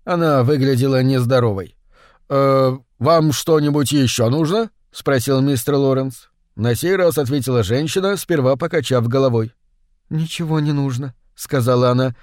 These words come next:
"Мы очень устали". "Всюду все забито", сказал мужчина.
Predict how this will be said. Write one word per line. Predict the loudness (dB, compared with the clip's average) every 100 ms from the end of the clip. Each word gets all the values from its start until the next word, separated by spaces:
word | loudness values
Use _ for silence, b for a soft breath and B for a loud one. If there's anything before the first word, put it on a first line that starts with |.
| b b b -8
"Мы | -4
очень | -4 -4 -6 -8
устали". | -8 -6 -4 -6 -10 _ _ _ _ _ _ _ _ _ -16
"Всюду | -8 -4 0 0 0
все | 0 0
забито", | 2 2 0 -4 -8 -20 _
сказал | -8 -2 0 2
мужчина. | 2 0 -2 -2 -4